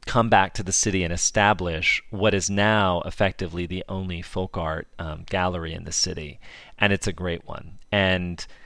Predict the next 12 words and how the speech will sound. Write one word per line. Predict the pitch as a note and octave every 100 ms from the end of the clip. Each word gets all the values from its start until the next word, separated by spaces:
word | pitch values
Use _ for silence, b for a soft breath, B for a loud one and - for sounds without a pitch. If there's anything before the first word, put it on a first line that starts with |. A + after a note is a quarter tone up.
| b -
it's, | - G2+ - - -
uh, | F#2 F2 E2 D#2+ E2 F2+ - -
open | B2 B2
on | A2+
the | G#2
weekends | A2 G3 F#3 D#3 D2+ D3 C3+
or | G2+
by | F2+
appointment | F2 - B2+ A#2+ A#2 A2
during | - G2 F#2
the | F2
weekdays. | F2 G#2 - G2 F#2 F2+ F2 F2 -